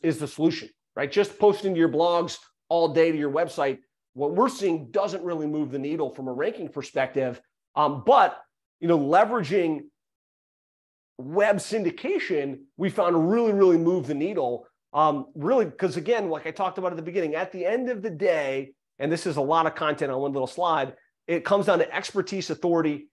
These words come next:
and trust. It comes down to that eat formula that I talked about. And so the more that you can get yourself picked up on news sites that are authoritative,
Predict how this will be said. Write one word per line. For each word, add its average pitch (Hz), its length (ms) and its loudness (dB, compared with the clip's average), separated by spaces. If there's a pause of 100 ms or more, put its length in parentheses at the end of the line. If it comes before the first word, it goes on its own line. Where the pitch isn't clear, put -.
(100)
and 143 100 -8
trust. - 540 -6 (180)
It 151 140 -6
comes 196 180 4
down 185 220 4
to 175 120 -2
that 147 320 2
eat 220 300 -4 (320)
formula 165 400 4
that 131 120 -2
I 117 60 -6
talked 254 340 -2
about. 123 320 -4 (320)
And 175 120 0
so 180 300 4 (200)
the 170 100 2
more 233 220 8
that 220 80 2
you 208 80 0
can 208 160 -6
get 202 120 -6
yourself - 380 -2
picked 202 200 -2
up 185 280 2
on 170 320 2
news 254 320 -4
sites - 640 -10 (360)
that 165 200 2
are 156 100 6
authoritative, 175 1040 -4